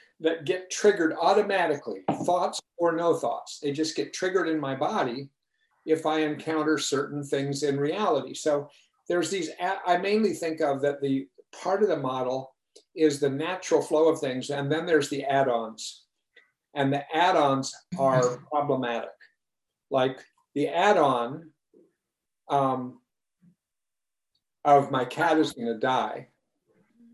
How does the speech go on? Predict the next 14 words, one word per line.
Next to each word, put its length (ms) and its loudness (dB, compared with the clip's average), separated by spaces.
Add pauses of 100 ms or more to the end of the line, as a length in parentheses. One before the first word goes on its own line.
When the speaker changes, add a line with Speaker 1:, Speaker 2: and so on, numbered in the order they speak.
(200)
Speaker 2:
Mm-hmm. 380 -4 (320)
Speaker 1:
or, 360 0
and, 280 -2
and 160 -2
I 140 -2
know 260 8
he's 160 6
gonna 220 -2
die, 400 0 (140)
or, 260 0
or 240 2
something 400 0
like 240 -2
that, 300 -2